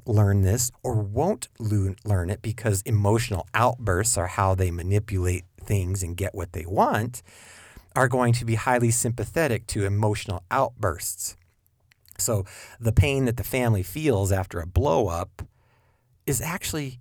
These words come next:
completely preventable. It can be replaced with peaceful, respectful engagement. Simply turn the volume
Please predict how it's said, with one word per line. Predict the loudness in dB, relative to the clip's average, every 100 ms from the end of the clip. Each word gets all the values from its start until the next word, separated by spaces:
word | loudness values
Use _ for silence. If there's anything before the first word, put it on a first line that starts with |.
| _
completely | -12 -4 -4 -4 -6 -2 -2
preventable. | 0 -2 -4 -6 -6 -6 -8 -10 _ _ _ _ _ _ _ -8
It | -8
can | -6 -4
be | -4 -4
replaced | 0 4 6 4 0 0
with | -2 -2
peaceful, | -2 -2 -4 -4 -4 -4 -6 -20 _ _ _ _
respectful | -2 0 0 0 -2 -2 -12 -8 -6 -6 -10 _ _ -2
engagement. | 0 0 2 2 2 -2 -2 -2 -4 -12 -20 _ _ _ _ _ _ _ _ _ _ -20 -4
Simply | 0 2 2 -2 -6 -10 _ 2
turn | 4 6 4 2 -2 -8 _ _ 0
the | 4 6
volume | 10 10 10 8 8 6